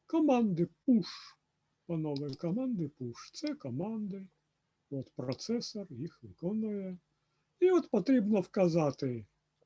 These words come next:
е, скажімо, число. А от, от ми хочемо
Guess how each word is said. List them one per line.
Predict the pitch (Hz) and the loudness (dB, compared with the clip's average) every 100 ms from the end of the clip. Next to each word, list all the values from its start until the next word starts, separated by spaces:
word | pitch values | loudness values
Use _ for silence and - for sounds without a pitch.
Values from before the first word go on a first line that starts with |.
| _ _ _ _ _ _ 139 | _ _ _ _ _ _ -10
е, | 120 120 120 123 | -6 -6 -8 -8
скажімо, | - 180 175 123 | 0 2 2 0
число. | - 135 - 143 156 240 - _ _ _ _ _ _ - | -4 -10 -10 -6 -4 -6 -12 _ _ _ _ _ _ -6
А | 185 | -4
от, | 196 196 180 | -2 -6 -4
от | 220 285 - | -2 -2 2
ми | 190 | 0
хочемо | - 190 - 190 170 165 | 0 -4 -4 -2 0 0